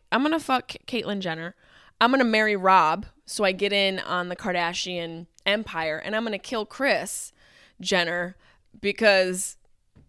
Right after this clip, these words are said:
obviously, you know, she's gonna get in my way. She's gonna get in my way of taking over all of the Kardashian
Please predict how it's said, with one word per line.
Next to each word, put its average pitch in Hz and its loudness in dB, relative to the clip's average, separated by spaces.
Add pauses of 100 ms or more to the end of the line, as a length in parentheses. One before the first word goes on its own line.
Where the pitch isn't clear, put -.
obviously, 202 4
you 185 -2
know, 185 2
she's 202 -2
gonna 190 -2
get 180 2
in 131 -2
my 175 -2
way. 180 2
She's 208 -6
gonna 214 0
get 214 4
in 190 0
my 202 6
way 208 6
of 190 0
taking 202 0
over 180 2
all 185 4
of 180 -2
the 180 0
Kardashian 175 0